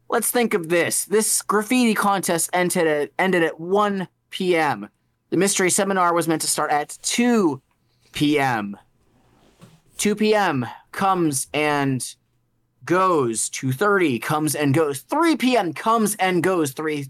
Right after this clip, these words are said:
fifteen, three thirty, three forty-five, four o'clock is when I C P shows up.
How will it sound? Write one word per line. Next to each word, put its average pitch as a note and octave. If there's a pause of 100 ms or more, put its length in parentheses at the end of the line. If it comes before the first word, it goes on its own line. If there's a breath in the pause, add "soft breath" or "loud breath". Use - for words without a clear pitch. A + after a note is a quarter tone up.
(120)
fifteen, E3
three E3
thirty, A#3
three D#3
forty-five, G#3+ (260)
four F4 (300)
o'clock G3 (1400)
is A#2
when C#3
I D3+
C C3+
P C3
shows A2
up. D#2+